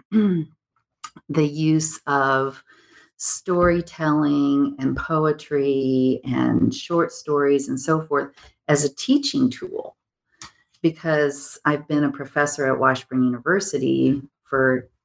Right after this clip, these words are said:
a million years. And I <clears throat> had realized after a time that textbooks just were worthless. I mean, it was, they're like,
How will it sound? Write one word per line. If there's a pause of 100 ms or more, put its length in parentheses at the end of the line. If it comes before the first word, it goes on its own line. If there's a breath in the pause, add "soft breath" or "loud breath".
(120)
a
million
years. (560 soft breath)
And
I (200)
<clears throat> (120)
had
realized
after
a
time
that (580)
textbooks (140)
just (320)
were (1080 loud breath)
worthless.
I
mean,
it
was,
they're
like,